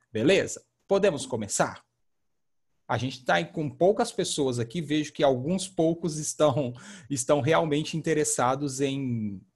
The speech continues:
continuar os estudos. É muito importante, pessoal, vocês têm que seguir os estudos de vocês com as próprias pernas. Vocês já estão na segunda série do ensino médio.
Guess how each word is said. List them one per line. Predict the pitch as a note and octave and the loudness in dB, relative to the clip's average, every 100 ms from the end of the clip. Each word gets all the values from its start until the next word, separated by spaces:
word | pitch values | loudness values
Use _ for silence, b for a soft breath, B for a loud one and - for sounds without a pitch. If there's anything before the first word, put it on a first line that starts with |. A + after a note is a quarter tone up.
| _ _ | _ _
continuar | E3 F#3+ - G#3+ G3 D#3+ E3 | 0 0 0 0 2 0 -2
os | E3+ | -6
estudos. | - C3+ B2+ | -6 -2 0
É | |
muito | B2 C#3 | -2 -4
importante, | E3+ A#3 A#3+ A3 - | -4 -4 -2 -4 -4
pessoal, | - - G#2+ A2+ | -8 -6 -6 -6
vocês | B2+ - | -8 -8
têm | - C3+ | -10 -8
que | |
seguir | - G3 D#3 F3+ G#3+ b b b - | -8 -8 -6 -8 -10 b b b -8
os | B2 | -6
estudos | A#2+ - B2 A#2+ A#2 | -6 -6 -6 -6 -6
de | A#2+ | -6
vocês | A#2 - C#3+ F#3 F3+ - - _ _ _ _ _ | -6 -4 -2 -2 -6 -10 -16 _ _ _ _ _
com | B2+ A#2+ D#3+ | -4 -2 -4
as | - | -6
próprias | - A#2 A2+ E3 - | -4 -4 -4 -8 -6
pernas. | G#3+ G#3+ F3 C3 A2+ | -4 -4 -4 -8 -8
Vocês | A#2 B2+ B2 | -8 -8 -8
já | |
estão | - - A#2+ | -8 -6 -6
na | C3+ | -6
segunda | - B2 C3 E3+ | -6 -4 -4 -4
série | F3 E3 D#3 | -6 -6 -6
do | E3 | -6
ensino | F3 E3 E3 D#3+ | -6 -8 -8 -8
médio. | D#3+ C3 C3+ B2 - | -6 -6 -6 -10 -16